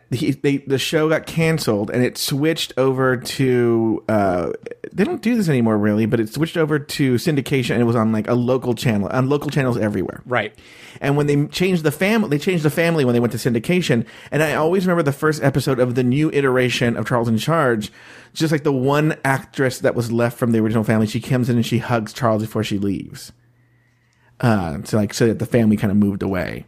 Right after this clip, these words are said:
Speaker 2: But he stayed in the
Speaker 1: Yeah, he
Speaker 2: house.
Speaker 1: stayed in the house, and the family inherited him. The new family with the stupid girls and the crazy grandpa who'd been in World War Two or something.
Speaker 2: Oh God, I forgot about, and Willie Ames. Willie Ames was still on
Speaker 1: Yeah,
Speaker 2: the
Speaker 1: my
Speaker 2: show.
Speaker 1: friend Alex dated the middle sister for a while.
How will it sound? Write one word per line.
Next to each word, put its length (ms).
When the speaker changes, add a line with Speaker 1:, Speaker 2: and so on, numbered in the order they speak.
Speaker 2:
But 220
he 180
stayed 380
in 200
the 80
Speaker 1:
Yeah, 40
he 60
Speaker 2:
house. 80
Speaker 1:
stayed 160
in 60
the 60
house, 300
and 120
the 80
family 400
inherited 440
him. 240
The 120
new 100
family 300
with 180
the 80
stupid 380
girls 440
and 180
the 240
crazy 300
grandpa 320
who'd 120
been 100
in 60
World 180
War 120
Two 280
or 80
something. 400
Speaker 2:
Oh 260
God, 280
I 100
forgot 320
about, 180
and 140
Willie 300
Ames. 320
Willie 240
Ames 220
was 140
still 200
on 80
Speaker 1:
Yeah, 80
Speaker 2:
the 60
Speaker 1:
my 100
Speaker 2:
show. 80
Speaker 1:
friend 260
Alex 440
dated 540
the 80
middle 300
sister 460
for 140
a 60
while. 420